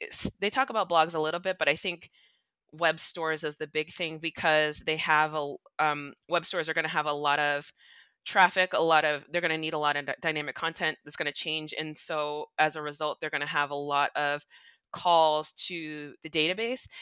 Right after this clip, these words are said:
And so those calls are part of the way that a company like Vercel will make the money is, um, through all of these different calls.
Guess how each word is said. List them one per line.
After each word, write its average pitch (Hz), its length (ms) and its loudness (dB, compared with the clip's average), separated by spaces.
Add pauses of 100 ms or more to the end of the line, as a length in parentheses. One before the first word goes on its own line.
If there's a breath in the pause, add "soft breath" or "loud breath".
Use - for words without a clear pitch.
(200 loud breath)
And 165 320 6
so 160 200 -2
those 165 300 -2
calls 151 640 2
are 147 320 -2 (720)
part 185 240 6
of 160 140 2
the 156 100 -4
way 151 240 2
that 139 260 6 (360)
a 170 80 2
company 160 360 -4
like 143 200 -4 (100)
Vercel 143 480 -4
will 143 120 -10
make 139 200 -10
the 143 80 -10
money 131 280 -4
is, 131 220 -12 (180)
um, 135 320 -2 (120)
through 156 240 -6
all 131 180 0
of 127 120 -10
these 131 400 -16 (360)
different 160 280 -6
calls. - 340 -6